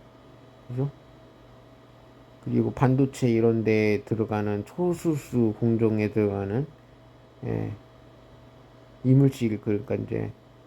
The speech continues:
전기가 통하지 않음-, 통하면 안 돼요. 통하면 안 된다고. 반도체 그 멤브레인에 들어가는 거는 웨이퍼 같은 데를 이제 열을 식혀야 되는데, 물을 이용하거든요.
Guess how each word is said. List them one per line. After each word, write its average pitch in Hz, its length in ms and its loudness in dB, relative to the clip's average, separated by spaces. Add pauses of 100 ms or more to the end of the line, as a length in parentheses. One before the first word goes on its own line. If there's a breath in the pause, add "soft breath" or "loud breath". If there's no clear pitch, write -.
(280)
전기가 143 500 2
통하지 208 400 0
않음-, 117 320 2
통하면 196 360 0
안 104 140 0
돼요. 98 500 2 (1800)
통하면 156 320 2
안 95 100 -4
된다고. 95 380 -6
반도체 117 840 0
그 110 60 -4
멤브레인에 107 1120 0
들어가는 104 480 0
거는 101 440 -2 (560 loud breath)
웨이퍼 110 340 2
같은 110 320 0
데를 104 360 0
이제 101 180 -2
열을 113 200 2
식혀야 151 340 -2
되는데, 107 520 0
물을 127 420 2
이용하거든요. 107 720 0